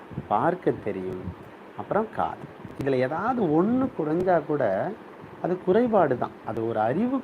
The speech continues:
குறைபாடுன்னு கூட தொல்காப்பியம் சொல்லுது. ஆனா நம்ம என்ன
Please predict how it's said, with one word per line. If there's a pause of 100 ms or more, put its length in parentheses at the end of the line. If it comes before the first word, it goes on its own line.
குறைபாடுன்னு
கூட
தொல்காப்பியம்
சொல்லுது. (760)
ஆனா
நம்ம
என்ன